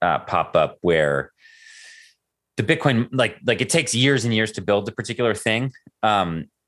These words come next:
and, and yet, as soon as the power grid piece is built, you can immediately start generating revenue. Like, you don't have to wait the years and years to connect up,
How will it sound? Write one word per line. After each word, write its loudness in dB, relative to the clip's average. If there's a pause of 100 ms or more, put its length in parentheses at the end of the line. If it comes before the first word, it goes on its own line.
and, 0 (1080)
and 2
yet, 4
as -2
soon 2
as 0
the -2
power 0
grid -4
piece -6
is -8
built, 0 (280)
you 0
can 0
immediately 0
start -2 (220)
generating -2
revenue. -2 (140)
Like, -2
you 2
don't 0
have -4
to 0
wait 0
the -2
years -2
and -2
years -4
to -6
connect -6
up, -4